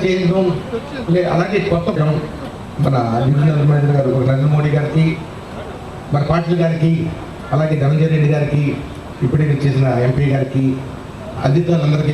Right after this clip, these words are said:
కూడా నా హృదయపూర్వక నమస్కారం తెలియజేస్తున్నా. మరి భారతదేశంలో ఎప్పుడూ కూడా ఎకానమీ డెవలప్ అవ్వాలంటే వాణిజ్యం బాగా పెరగాలి. వాణిజ్యం బాగా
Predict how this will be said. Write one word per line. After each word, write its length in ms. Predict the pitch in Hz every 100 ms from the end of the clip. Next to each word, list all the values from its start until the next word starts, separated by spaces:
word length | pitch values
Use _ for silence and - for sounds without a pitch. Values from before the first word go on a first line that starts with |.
| -
కూడా 220 | 127 123 - 113 135
నా 60 | 120
హృదయపూర్వక 280 | 123 131 123
నమస్కారం 360 | 120 - 127 110 104 101 107 104
తెలియజేస్తున్నా. 560 | 110 110 107 98 95 - - - - - - - - - - - - -
మరి 120 | 180 147
భారతదేశంలో 680 | 180 262 - 247 226 240 220 170
ఎప్పుడూ 200 | 214 226 196
కూడా 180 | 165 147 - - -
ఎకానమీ 420 | - 233 240 240 170
డెవలప్ 300 | 170 185 165
అవ్వాలంటే 480 | 160 160 151 139 143 139 - - - - 127
వాణిజ్యం 380 | 175 226 208 180
బాగా 160 | 175 175
పెరగాలి. 360 | - 139 117 117 101 - - - - - - - - 127
వాణిజ్యం 420 | - 262 - 240 208
బాగా 180 | 220